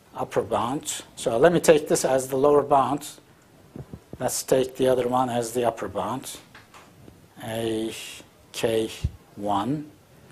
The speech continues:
Let's change the index from I to K,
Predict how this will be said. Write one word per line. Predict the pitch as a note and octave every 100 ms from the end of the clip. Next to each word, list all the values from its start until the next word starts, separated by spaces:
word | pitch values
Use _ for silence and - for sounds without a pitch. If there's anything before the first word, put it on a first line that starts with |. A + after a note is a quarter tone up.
| - - - -
Let's | A#2 -
change | - B2 A2+
the | C3
index | A#2+ A2+ A#2 - - -
from | - G#2 A2+
I | A#2+ A2+
to | - A2+
K, | - A2 C3+